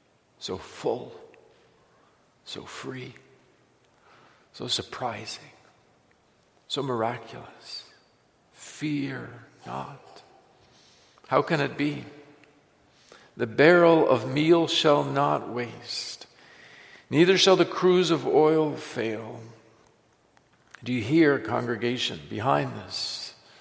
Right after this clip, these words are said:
the rich heart of a providing God, whose heart is so full of mercy that he provides not just physical blessings as he did here in the text, but he's so eager, so earnest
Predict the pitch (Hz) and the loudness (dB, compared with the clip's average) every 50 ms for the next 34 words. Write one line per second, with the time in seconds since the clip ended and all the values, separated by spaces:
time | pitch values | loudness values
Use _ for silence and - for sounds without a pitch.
0 | - - _ _ _ _ - 110 110 107 113 139 151 147 151 - - - - - | -20 -20 _ _ _ _ -8 -6 -6 -2 0 0 0 0 0 -2 -2 -2 -2 -4
1 | - - - - - 143 139 127 123 117 - - - - - - - - - _ | -4 -8 -12 -6 0 2 2 2 2 -2 -8 -12 -16 -18 -20 -20 -20 -20 -20 _
2 | _ _ _ _ _ _ _ _ _ - 110 110 113 104 - - 123 110 101 113 | _ _ _ _ _ _ _ _ _ -4 -4 -2 -2 -4 -4 -4 -4 -2 0 0
3 | 117 139 143 127 135 127 120 110 98 113 101 92 - - - - - - - - | 0 0 -2 -4 -8 -10 -8 -6 -4 -4 -4 -4 -6 -10 -14 -16 -18 -20 -20 -20
4 | _ _ _ _ _ _ _ _ _ _ _ - 117 120 113 123 139 156 160 160 | _ _ _ _ _ _ _ _ _ _ _ -8 -8 -6 -4 0 2 4 4 4
5 | 156 - - 131 - - - 175 165 147 - - - - 175 175 165 165 156 143 | 2 0 -2 -2 0 0 2 2 0 0 -4 -8 -6 -2 0 2 2 2 2 0
6 | 123 131 131 143 143 135 - - - - - - - - - - - - - - | -2 -4 -4 -4 -4 -4 -4 -6 -6 -8 -14 -20 -20 -20 -20 -20 -20 -20 -20 -20
7 | - - - _ _ - 120 123 139 139 - 143 131 127 170 170 170 170 156 151 | -20 -20 -20 _ _ -4 -2 -2 -2 0 0 0 4 6 6 8 6 6 2 0
8 | 127 120 123 147 170 180 - 156 151 - - - 160 170 160 - 160 - 147 123 | -4 -2 0 2 2 2 0 -2 -4 -4 -4 -2 -2 0 0 0 -2 -2 -2 -4
9 | 110 120 127 127 127 - - - 117 104 98 98 113 117 110 120 113 104 135 147 | 0 0 0 0 0 0 -4 -4 -4 -6 -8 -8 -10 -8 -8 -10 -6 -2 -2 -2
10 | 135 131 131 135 127 127 123 120 - - - 151 135 131 - - - - - 117 | -2 -2 -2 -4 -4 -4 -4 -6 -6 -6 -4 -6 -6 -4 -4 -6 -4 -4 -4 -6
11 | 123 127 127 - - - - 190 190 180 180 180 170 160 - - - 143 165 170 | -6 -4 -4 -2 -2 0 2 2 4 4 4 4 2 0 -2 -6 -6 -6 -6 -6
12 | - - 117 92 - - - - - - _ _ _ _ _ _ _ _ _ _ | -6 -8 -10 -10 -12 -16 -20 -20 -20 -20 _ _ _ _ _ _ _ _ _ _
13 | _ _ _ _ _ - _ _ - - 151 170 156 - - 135 180 196 196 185 | _ _ _ _ _ -20 _ _ -2 2 4 4 4 2 2 2 4 4 4 4
14 | 170 147 127 - - 101 - - - - | 2 -2 -2 -2 -2 -2 -2 -4 -6 -10